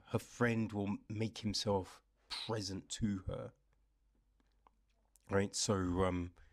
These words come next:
you know, she discovers that, uh, Klimt has an exhibition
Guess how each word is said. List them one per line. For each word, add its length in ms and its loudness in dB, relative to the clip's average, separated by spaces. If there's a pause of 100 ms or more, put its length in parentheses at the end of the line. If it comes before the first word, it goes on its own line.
(300)
you 100 4
know, 80 2
she 180 -2
discovers 640 0
that, 220 0 (580)
uh, 220 0 (180)
Klimt 600 2 (220)
has 200 -2
an 140 0
exhibition 920 -2